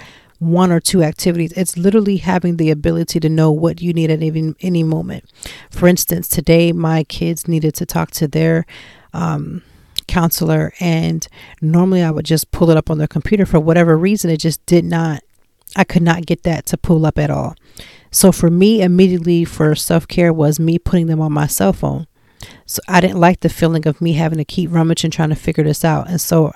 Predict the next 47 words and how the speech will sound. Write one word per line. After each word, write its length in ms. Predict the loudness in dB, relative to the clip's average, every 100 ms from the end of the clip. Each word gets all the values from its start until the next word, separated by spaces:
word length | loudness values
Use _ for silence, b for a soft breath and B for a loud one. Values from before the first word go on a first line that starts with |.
| 0
I 60 |
was 120 | 0 0
like, 120 | 0
"I'm 100 | 0
not 120 | 0
even 120 | 2
gonna 160 | 2 2
do 120 | 2
this 140 | 2
to 120 | -2 -2
myself. 380 | -2 -4 -4
I'm 80 | -2
not 100 | -2
gonna 140 | -2 -2
torture 300 | -2 0 -2
myself. 500 | -2 -2 -2 -4 -6 B B B B B
Let 120 | 0
me 80 | 2
give 200 | 4 4
them 120 | 4
my 160 | 2 0
phone. 440 | 2 2 2 0 -4 -2
I 100 | 0
have 300 | 2 0 -4
plenty 460 | -4 0 4 4 4
to 80 |
do 240 | 2 4 4
on 100 | 2
this 180 | -2 -2
laptop." 540 | -2 -2 -2 -2 -4 B B B B
So 160 | -2 0
I 80 | 0
pulled 260 | 2 6 6
out 120 | 4 0
my 180 | -2
laptop. 600 | 0 -2 -4 -2 -2 -2
I 80 | -4
think 200 | -2 -2
they 100 | -2
were 240 | 0 0 0
on 80 |
their 140 | -2 -4
phone 260 | -4 -4
for, 140 | -4 -4
like, 160 | -4
an 60 | -4
hour. 420 | -4 -2 -4 -6